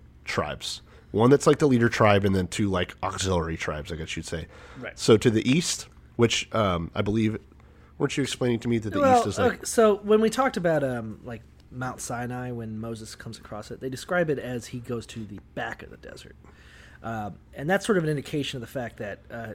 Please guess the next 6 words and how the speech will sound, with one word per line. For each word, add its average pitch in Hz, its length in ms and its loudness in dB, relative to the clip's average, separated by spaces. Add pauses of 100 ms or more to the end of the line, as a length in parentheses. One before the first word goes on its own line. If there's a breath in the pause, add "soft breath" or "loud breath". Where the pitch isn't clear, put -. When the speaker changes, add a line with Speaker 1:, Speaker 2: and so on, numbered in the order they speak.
(100)
Speaker 2:
to 127 120 -12
the 110 380 -8
early 147 220 -6
Hebrews, 113 800 -8 (640 soft breath)
they 139 240 -4
considered 117 600 -8